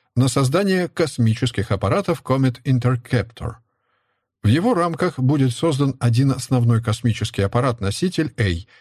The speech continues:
один дополнительный зонд Би один. Второй зонд Би два будет построен японским космическим агентством. Кометный перехватчик планируется запустить в космос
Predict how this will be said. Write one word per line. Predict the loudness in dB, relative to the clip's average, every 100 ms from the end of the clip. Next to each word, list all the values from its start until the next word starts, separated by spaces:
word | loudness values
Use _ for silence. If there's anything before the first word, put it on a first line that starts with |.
| _
один | 0 0 2 0
дополнительный | 0 0 0 2 2 0 -4 -2
зонд | -2 -2 -2 -8 _
Би | 0 2 2
один. | 2 0 -2 -4 -8 _ _ _ _
Второй | -2 0 2 0
зонд | 0 0 -2 0
Би | 2 2 0
два | -2 -2 0
будет | 0 0 0 -2
построен | -2 -2 -2 0 2
японским | 2 0 -2 -4 -8 -4
космическим | -4 -2 -2 -2 -4 0
агентством. | 0 0 -4 -8 -10 -12 -16 _ _ _ _
Кометный | 0 2 2 0
перехватчик | 2 0 2 -2 -2 -6
планируется | -2 2 2 2 2 0
запустить | 0 0 0 0 -4
в | -2
космос | -2 -2 0 -2